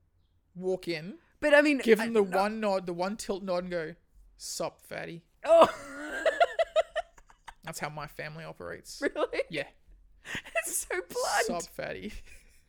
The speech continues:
Speaker 1: My brother did that to me once and I did it to him.
Speaker 2: Oh,
Speaker 1: Sup,
Speaker 2: no.
Speaker 1: fatty?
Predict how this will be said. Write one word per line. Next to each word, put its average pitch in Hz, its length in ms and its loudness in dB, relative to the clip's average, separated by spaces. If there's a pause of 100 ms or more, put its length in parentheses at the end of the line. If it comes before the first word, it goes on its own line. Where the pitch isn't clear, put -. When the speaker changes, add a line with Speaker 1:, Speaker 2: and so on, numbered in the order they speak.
(380)
Speaker 1:
My 311 80 2
brother 277 340 -2
did 170 80 -10
that 170 140 -6
to 170 80 -16
me 170 120 -10
once 165 200 -10
and 180 80 -8
I 175 40 -6
did 175 140 -8
it 170 100 -10
to - 60 -10
him. 160 180 -6
Speaker 2:
Oh, 427 600 -4
Speaker 1:
Sup, 466 160 0
Speaker 2:
no. 440 160 -4
Speaker 1:
fatty? - 320 -4